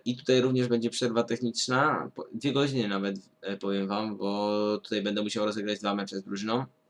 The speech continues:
O dwudziestej również tak samo przerwa. W tym, e, międzyczasie rozegrałem się tutaj trzy mecze o dziewiętnastej, a tutaj o dwudziestej tylko i wyłącznie dwa. E, dalsze tutaj, e, rozgrywki będą miały miejsce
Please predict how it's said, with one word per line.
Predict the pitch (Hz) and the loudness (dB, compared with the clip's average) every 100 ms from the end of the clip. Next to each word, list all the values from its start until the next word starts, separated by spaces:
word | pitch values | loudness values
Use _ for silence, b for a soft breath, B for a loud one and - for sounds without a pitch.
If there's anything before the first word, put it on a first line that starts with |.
| _ _ _ _ _ - - _ _ - | _ _ _ _ _ -16 -16 _ _ 0
O | |
dwudziestej | 123 117 107 107 | 2 4 2 0
również | 101 98 95 | 0 0 -2
tak | 98 | -4
samo | 98 98 | -2 -4
przerwa. | - 101 95 92 - B B B | -2 -4 -2 -4 -8 B B B
W | |
tym, | - 104 101 | -2 0 2
e, | 90 98 98 98 98 98 | 2 2 4 2 2 0
międzyczasie | 104 101 - 104 104 98 98 | -2 -6 -4 -2 0 0 0
rozegrałem | 95 98 95 98 98 | -2 -4 -2 -2 -2
się | 95 | -4
tutaj | 92 98 | -2 -2
trzy | - - | -2 0
mecze | 123 123 127 123 120 - | 2 2 2 0 -2 -6
o | |
dziewiętnastej, | 98 104 104 110 113 104 - | -6 -4 -2 -4 -4 -4 -6
a | - | -6
tutaj | 107 95 98 | -6 -2 0
o | 95 | -2
dwudziestej | - 92 92 - 92 87 - | -6 -8 -8 -8 -10 -10 -10
tylko | 95 92 92 87 - | -12 -8 -8 -10 -14
i | 98 | -12
wyłącznie | 95 90 - 92 | -10 -10 -8 -10
dwa. | 87 87 92 - _ B B B B B - | -8 -4 -2 -4 _ B B B B B -6
E, | 104 104 107 107 98 - _ | -2 0 2 0 -2 -8 _
dalsze | - 120 123 - 92 | 6 6 6 4 -2
tutaj, | - - 95 | -6 -2 0
e, | 92 82 95 95 | 0 0 0 2
rozgrywki | 95 - 101 98 - 98 | 0 -2 -4 -4 -6 -6
będą | 101 98 | -2 0
miały | 98 98 98 | 0 0 0
miejsce | 98 98 - 98 98 | 0 -2 -4 -4 -4